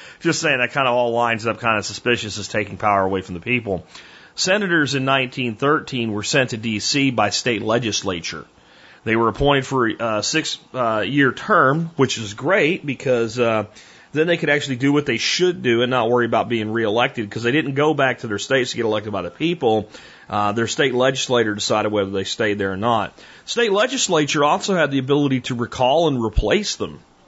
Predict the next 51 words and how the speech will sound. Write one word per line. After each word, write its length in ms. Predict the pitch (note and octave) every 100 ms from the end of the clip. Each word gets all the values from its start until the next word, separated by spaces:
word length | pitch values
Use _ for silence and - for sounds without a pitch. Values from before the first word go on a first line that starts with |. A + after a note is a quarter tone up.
| _ _ -
That 120 | -
was 100 | -
quite 280 | G#2 F#2+ F#2
interesting. 640 | F2+ - F#2 - F2 D#2+ - - - - -
Um, 240 | B2 B2+
so 140 | B2
you 180 | E3+ D3+
had 420 | C#3+ D#3 D3+ D3+ -
a 140 | C#3
more 260 | C#3 D3+ D3+
secure 720 | - C#3 - E3 E3+ G3+ G3+ _
Senate 500 | - F3+ E3+ F3+ -
seat, 380 | - F#3+ A3 - _ - _
but 160 | B2+ B2+
you 140 | D#3
also 420 | D#3+ F3 E3+ E3 C#3
could 220 | - D3+
have 240 | D3+ D3+
your 160 | C#3+ C3
ass 300 | C#3+ C#3+ -
handed 380 | D#3+ D3+ D3+ C#3+
to 100 | C#3
you 160 | B2+
really 280 | B2+ C3 A#2+
quick 320 | - D3 C#3
if 180 | A#2 A#2
you 140 | B2
didn't 300 | A2+ C3 A#2+
look 180 | B2 A#2
after 360 | A#2+ A#2 A#2 A2+
the 160 | A2
needs 320 | A2+ A2+ A2 G#2+
of 140 | G#2
your 140 | G2
state. 480 | G2 - B2+ F#2 - - - - - - - - - A#2
It 100 | G2
was 200 | A2 G2+
really 300 | C#3 D3 C#3
one 200 | B2+ B2
of 40 |
the 60 | A2
last 340 | A2+ A#2 A#2+
vestiges 640 | B2+ A#2+ - A2+ A2 A2 G#2
of 100 | F#2+
strong 360 | - A#2 G#2+
states' 440 | G#2 - G#2+ F#2 G#2+
rights 320 | A#2 A#2+ -
at 200 | A2+ A2+
the 80 | A2
federal 460 | - A2+ G#2+ G#2 G2+
level. 480 | B2 C#3 G2+ F#2+